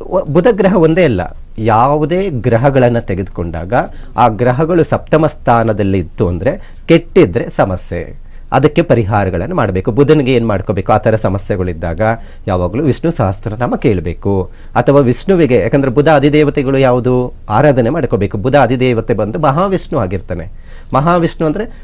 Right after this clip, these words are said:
ಈಗ ಯಾವುದೋ ದೇವಸ್ಥಾನ, ಮನೆ ಹತ್ರದಲ್ಲೇ ಲಕ್ಷ್ಮೀ ವೆಂಕಟೇಶ್ವರ ದೇವಸ್ಥಾನ ಇರುತ್ತೆ. ಶ್ರವಣ ನಕ್ಷತ್ರ ದಿವಸ ಅಥವಾ ನಿಮ್ಮ ಜನ್ಮ ನಕ್ಷತ್ರ,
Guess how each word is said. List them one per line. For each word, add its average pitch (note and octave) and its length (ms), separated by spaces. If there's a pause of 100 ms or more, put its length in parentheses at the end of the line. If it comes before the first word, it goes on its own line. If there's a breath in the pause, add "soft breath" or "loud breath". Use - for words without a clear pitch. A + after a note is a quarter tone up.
(140)
ಈಗ D#3+ 80
ಯಾವುದೋ D#3 360
ದೇವಸ್ಥಾನ, D3+ 320
ಮನೆ C#3 200
ಹತ್ರದಲ್ಲೇ B2+ 460
ಲಕ್ಷ್ಮೀ B2+ 260
ವೆಂಕಟೇಶ್ವರ A2+ 480
ದೇವಸ್ಥಾನ F2+ 400
ಇರುತ್ತೆ. E2 440 (280 soft breath)
ಶ್ರವಣ C#3+ 260
ನಕ್ಷತ್ರ E3+ 640
ದಿವಸ F#2 300 (320)
ಅಥವಾ C#3 220
ನಿಮ್ಮ B2+ 160
ಜನ್ಮ A#2+ 260
ನಕ್ಷತ್ರ, - 440